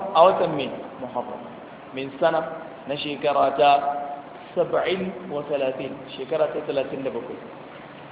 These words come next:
Waqa'at waqa'i', jama'a yaƙe-yaƙe sun auku, shahru Safar, a watan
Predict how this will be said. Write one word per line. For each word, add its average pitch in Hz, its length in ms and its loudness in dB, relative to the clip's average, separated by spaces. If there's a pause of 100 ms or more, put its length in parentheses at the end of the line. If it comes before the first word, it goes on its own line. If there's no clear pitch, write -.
(120)
Waqa'at 160 480 4
waqa'i', 180 600 8 (720)
jama'a 156 340 4
yaƙe-yaƙe 170 800 6
sun 196 180 -4
auku, 151 380 2 (160)
shahru 147 420 -2
Safar, 147 280 2 (280)
a 131 60 4
watan 139 260 4